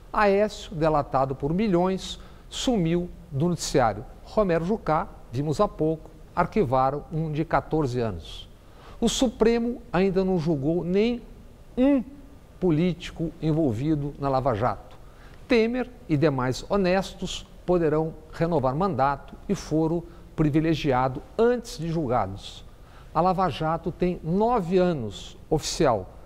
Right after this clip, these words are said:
mais de três mil dias. Em sete dias, só depois de condenar Lula à cadeia, o judiciário começou a ter expostos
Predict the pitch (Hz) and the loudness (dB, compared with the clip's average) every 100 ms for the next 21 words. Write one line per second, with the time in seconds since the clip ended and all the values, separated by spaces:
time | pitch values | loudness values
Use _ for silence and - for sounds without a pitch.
0 | - - 160 208 214 180 196 - 190 208 | -18 -4 2 2 2 0 -4 0 2 2
1 | 196 - - 160 185 220 226 - 113 104 | 0 -8 -8 -2 0 0 -2 -10 -6 0
2 | 185 175 92 - - - - - - - | 2 2 -2 -8 -14 -16 -16 -20 -14 -2
3 | 190 - - 233 247 - 170 117 147 165 | -2 -2 0 2 2 -2 -6 -4 -2 -2
4 | 160 - - - - - 226 226 208 - | -4 -10 -16 -18 -6 0 2 2 0 -2
5 | 165 156 151 - 151 143 143 131 127 165 | 0 0 -2 -2 0 0 -2 -2 0 0
6 | 170 131 127 131 156 143 135 135 135 135 | 0 -2 -4 -4 -2 0 2 2 -2 -4
7 | - - - 127 143 180 - - 135 139 | -12 -18 -4 -2 2 0 -2 0 2 2
8 | 139 - 151 135 - 139 - 147 147 - | 0 -4 -4 -4 -2 -2 0 -2 -2 -6
9 | - 143 139 - - - | 0 0 0 -8 -10 -10